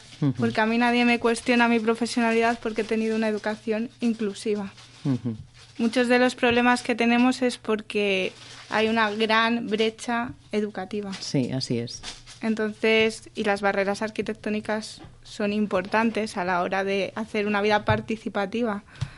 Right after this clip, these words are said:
Speaker 2: porque tú lo has dicho, todo viene de la ignorancia, no hay maldad.
Speaker 1: Ujú.
Speaker 2: En, también nosotros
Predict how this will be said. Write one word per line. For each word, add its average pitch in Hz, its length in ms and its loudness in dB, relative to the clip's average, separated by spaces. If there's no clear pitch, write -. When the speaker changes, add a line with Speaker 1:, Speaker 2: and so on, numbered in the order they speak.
Speaker 2:
porque 247 400 4
tú 269 140 -2
lo 285 100 8
has 262 140 4
dicho, 220 440 4
todo 262 200 6
viene 269 240 4
de 262 100 4
la 226 100 2
ignorancia, 208 840 -2
no 214 80 -4
hay 214 80 0
maldad. 196 420 -4
Speaker 1:
Ujú. 127 320 -2
Speaker 2:
En, 208 120 -2
también 226 580 4
nosotros 247 720 2